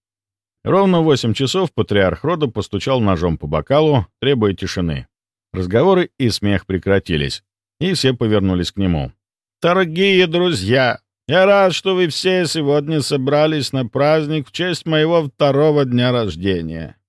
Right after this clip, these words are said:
Все вы знаете, в какую безнадёжную ситуацию я попал. И только благодаря вашим умелым действиям смог побороть кровавый лотос и выздороветь».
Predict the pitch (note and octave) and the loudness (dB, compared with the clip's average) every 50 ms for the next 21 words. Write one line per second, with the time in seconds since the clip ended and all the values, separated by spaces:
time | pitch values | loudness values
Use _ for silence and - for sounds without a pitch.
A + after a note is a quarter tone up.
0 | _ _ _ _ _ - - - C#3 D#3+ F3 F#3 F#3 F3+ F#3 F3+ D#3+ D3 D#3+ E3 | _ _ _ _ _ -8 -4 0 2 4 4 4 4 4 2 2 2 2 0 2
1 | E3 D#3+ D#3+ E3 E3 E3 D#3 - F3 D3 - - C#3+ B2+ - - D#3+ E3+ E3+ E3 | 2 4 4 4 2 2 0 -2 -4 -4 -4 -6 -8 -6 -4 -2 0 2 2 2
2 | D3+ C#3+ D3+ C#3+ C3 C3 C3 B2+ B2 B2 D3 D#3 E3 E3 D3 C#3+ D#3 D#3 C#3+ - | 2 0 0 0 2 2 0 0 2 2 4 4 4 2 0 -2 -2 -2 -2 -2
3 | - B2+ - - C#3 C#3+ C#3+ C3+ A2+ - D#3 D3+ D3 C#3+ C#3 C#3 B2+ - C#3 B2 | -4 -4 -2 0 2 2 2 0 0 0 0 0 2 2 2 0 0 0 0 -2
4 | G#2+ - - C3+ C3 B2 A#2+ A2 F#2+ D#2+ - _ _ _ _ _ _ _ _ _ | 0 0 2 2 4 4 4 2 0 -2 -8 _ _ _ _ _ _ _ _ _
5 | _ - - C3+ B2+ - - D#3+ F3 F#3 F#3 - - - F3+ F3 D#3+ E3+ E3+ E3 | _ -6 -6 -6 -6 -2 0 2 2 2 2 0 -4 -6 -2 0 2 2 2 2
6 | D#3 D3+ D#3+ D#3 C#3+ E3 F3 F#3+ G3 F#3+ F3+ F3 F#3 F#3+ F#3+ F3 - - F#3 F#3+ | 2 0 0 2 2 4 4 4 4 4 4 4 2 2 2 0 -2 -2 -2 -2
7 | F#3 - F#3 D#3+ D#3+ E3+ F#3+ G#3 A3 G3+ G3+ G3 F#3 F3+ E3 E3 F3+ F3 D#3+ C#3+ | -4 -4 -4 -2 -2 0 0 0 0 0 0 0 0 0 0 2 2 2 2 0
8 | G#2+ - - C3+ B2 A2 G#2 G#2+ G#2 F2 - _ _ _ _ _ - - - C#3+ | -2 -4 -4 -4 -4 -2 -2 -2 -4 -6 -8 _ _ _ _ _ -14 -8 -4 0
9 | D3 C#3+ B2 - - B2+ A#2+ A#2+ C3+ C3+ C#3+ C#3+ B2 A2+ - - C3 C3+ C3 C3+ | 0 0 0 0 -2 -2 0 0 0 0 0 0 -2 -2 -2 0 0 2 2 2
10 | C3+ B2+ B2+ B2+ B2 B2 C3+ D#3 F3+ F3+ - - F3+ E3 - - - - F#3 F3 | 2 2 2 0 0 2 2 2 0 0 0 -2 -2 -2 -2 -4 -4 -2 -2 0
11 | E3 D#3+ E3+ F3 F3 D#3+ C3+ A2+ A2 A2+ A2 G#2+ G#2 G#2 G2 F#2+ F2 - | 0 0 0 0 0 0 0 -2 0 0 2 2 2 2 0 -2 -4 -8